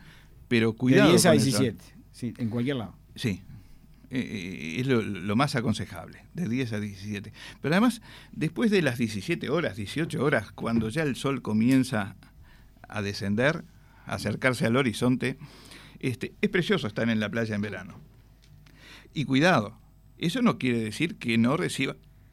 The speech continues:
Speaker 1: cierto volumen de radiación solar.
Speaker 2: Exacto.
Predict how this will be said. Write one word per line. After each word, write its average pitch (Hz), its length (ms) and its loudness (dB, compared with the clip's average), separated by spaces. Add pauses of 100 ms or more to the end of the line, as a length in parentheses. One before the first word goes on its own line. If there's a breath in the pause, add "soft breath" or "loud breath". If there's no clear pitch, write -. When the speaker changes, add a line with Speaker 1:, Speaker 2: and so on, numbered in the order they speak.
(460 soft breath)
Speaker 1:
cierto 139 500 -2
volumen 139 420 0
de 135 120 -2
radiación 107 520 -6
solar. 143 500 0 (120)
Speaker 2:
Exacto. - 400 -18